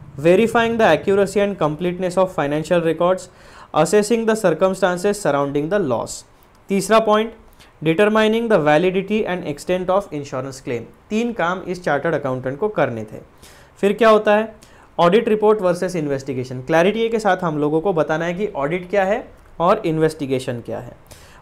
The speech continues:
ऑडिट रिपोर्ट का ऑब्जेक्टिव क्या होता है? The primary objective of an audit report is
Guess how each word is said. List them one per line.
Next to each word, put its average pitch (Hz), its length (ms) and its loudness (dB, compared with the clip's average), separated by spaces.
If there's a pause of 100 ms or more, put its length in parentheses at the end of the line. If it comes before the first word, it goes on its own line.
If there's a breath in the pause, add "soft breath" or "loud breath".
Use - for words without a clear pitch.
ऑडिट 190 300 4
रिपोर्ट 214 320 2
का 220 100 2
ऑब्जेक्टिव 202 500 2
क्या 208 120 4
होता 185 260 4
है? 165 220 -4
The 170 160 0
primary 180 480 2
objective 196 480 2
of 190 140 2
an 185 160 -2
audit 180 220 -2
report 156 400 -2
is 175 140 -4